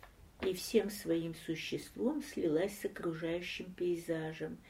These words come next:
Мне было легко и хорошо, никакой грусти, а какое-то радостное успокоение. Я собрала полевых цветов,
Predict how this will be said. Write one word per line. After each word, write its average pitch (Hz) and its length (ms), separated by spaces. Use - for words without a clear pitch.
Мне 170 160
было 175 320
легко 165 720
и 185 100
хорошо, 180 600
никакой 175 540
грусти, 156 640
а 170 80
какое-то 180 520
радостное 202 540
успокоение. 165 1000
Я 175 160
собрала 170 480
полевых 160 560
цветов, 208 520